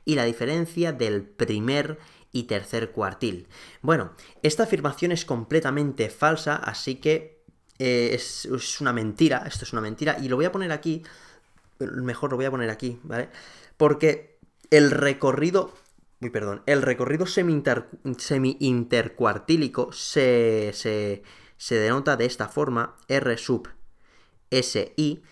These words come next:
y es igual a la diferencia entre el pri-, el tercer cuartil menos el primer cuartil partido la suma del tercer cuartil más el primer cuartil. Es decir, que cuando nos dice es el cociente, vale, es la división.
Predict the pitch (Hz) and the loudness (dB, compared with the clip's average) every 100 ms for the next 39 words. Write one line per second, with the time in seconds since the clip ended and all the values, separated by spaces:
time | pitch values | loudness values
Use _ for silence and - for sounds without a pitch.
0 | _ 127 156 180 175 151 151 - 131 120 | _ 0 2 2 4 4 4 2 2 2
1 | 120 120 131 170 165 113 107 110 104 - | 0 0 2 2 0 -2 -2 -2 -2 -2
2 | 110 104 104 110 104 113 107 104 104 143 | -2 -2 -6 -8 -6 -4 -4 -4 -2 -2
3 | 151 156 139 165 - - 110 123 160 107 | 0 0 0 -2 -2 -4 -2 0 0 -2
4 | - - - - - - - - 113 101 | -6 -14 -18 -20 -20 -20 -14 -2 -2 -2
5 | 104 104 131 151 160 151 160 147 170 _ | -4 -2 -2 2 0 2 0 0 -6 _
6 | _ _ 123 107 - 160 160 - 117 113 | _ _ 0 0 0 0 0 0 2 2
7 | 107 - - 185 156 180 - _ _ - | 0 -2 2 4 4 0 -8 _ _ -20
8 | _ 120 113 110 104 107 - 139 147 165 | _ -4 2 2 2 -2 0 -2 2 0
9 | 151 151 147 - _ - 120 135 131 139 | 2 0 0 -4 _ -8 -2 2 2 0
10 | - - 120 113 107 104 101 107 104 151 | -8 -2 -2 0 -2 -4 -2 -2 0 -2
11 | 120 - - - 135 143 175 143 - 113 | -2 -6 -16 -6 -4 -2 0 0 -2 -6
12 | - 110 107 107 104 101 151 170 110 - | -2 0 0 -2 -4 -2 0 0 0 -4
13 | 131 156 143 135 131 156 151 156 120 110 | -2 -2 -2 -2 0 0 2 0 0 -2
14 | 98 - 131 170 170 123 101 - 147 101 | -2 -6 -2 0 0 -2 -6 -2 -2 -2